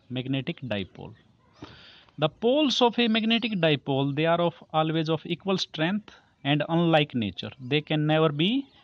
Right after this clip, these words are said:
separated. उनको हम अलग-अलग नहीं कर सकते। और magnetic dipole moment of a magnetic dipole is the product of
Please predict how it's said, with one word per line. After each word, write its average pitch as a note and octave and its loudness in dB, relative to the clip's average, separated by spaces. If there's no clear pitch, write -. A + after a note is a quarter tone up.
separated. A2 -6
उनको C3 -8
हम B2 -4
अलग-अलग B2+ -4
नहीं G#2+ -6
कर A#2 -8
सकते। - -14
और A#2 -8
magnetic C#3+ -6
dipole D3+ -2
moment D3+ -4
of C3+ -6
a D3 -2
magnetic C#3+ -2
dipole C#3 -4
is C#3+ -6
the C#3 -6
product D3 -4
of E3+ -2